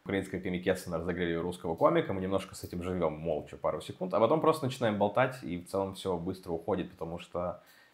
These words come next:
э, ну, все все знают, все знают, там, не знаю, украинские комики знают мою позицию, я прекрасно понимаю позицию украинских комиков, э, и дальше просто болтаем. Была одна комикесса, которая, э, сказала мне, что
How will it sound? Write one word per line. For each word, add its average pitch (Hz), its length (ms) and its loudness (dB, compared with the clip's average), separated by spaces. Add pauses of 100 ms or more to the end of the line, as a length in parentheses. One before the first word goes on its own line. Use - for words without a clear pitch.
(380)
э, 95 340 6
ну, 147 160 8
все - 220 8
все 135 160 4
знают, 104 400 6
все 98 240 4
знают, 87 360 2
там, 80 140 -8
не 82 60 -10
знаю, 76 380 -4 (200)
украинские 92 420 0
комики 90 300 0
знают 90 240 -2
мою 143 200 4
позицию, 117 580 2
я 90 140 6
прекрасно 92 460 -2
понимаю 80 720 -2
позицию 87 420 -6
украинских 143 380 -4
комиков, 113 440 -2 (720)
э, 90 300 0 (180)
и 90 60 0
дальше 113 280 8
просто 110 280 4
болтаем. 95 400 4
Была 120 180 12
одна 139 180 12
комикесса, 127 540 6
которая, 101 600 8
э, 85 840 2
сказала 104 400 6
мне, 95 180 2
что 92 460 2